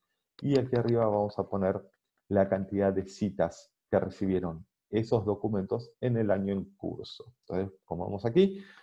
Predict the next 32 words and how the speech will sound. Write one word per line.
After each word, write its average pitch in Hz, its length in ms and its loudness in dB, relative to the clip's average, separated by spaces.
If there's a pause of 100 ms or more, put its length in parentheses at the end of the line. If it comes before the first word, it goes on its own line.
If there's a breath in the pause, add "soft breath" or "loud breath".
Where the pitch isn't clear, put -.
(160 loud breath)
los 139 340 4
artículos 107 440 0
publicados 98 380 0
en 92 60 -4
dos 87 120 -6
mil 104 100 -2
diecisiete, 117 460 0
dieciocho 101 420 -2
y 90 40 0
diecinueve 120 420 0
van 98 140 2
a - 20 -10
estar 95 220 -4
aquí 92 180 -2
abajo, 143 540 0 (420)
y 143 120 6
arriba 131 260 8
vamos 123 200 2
a 101 80 0
poner 110 240 0
las 107 180 -2
citas 117 240 -6
que - 120 0
reciban 95 480 -2 (180)
este 147 400 2
año 113 380 -2 (560)
los 107 160 0
artículos 101 420 -2
publicados 92 480 -2
los - 140 -12
tres - 260 -16
años 90 400 -10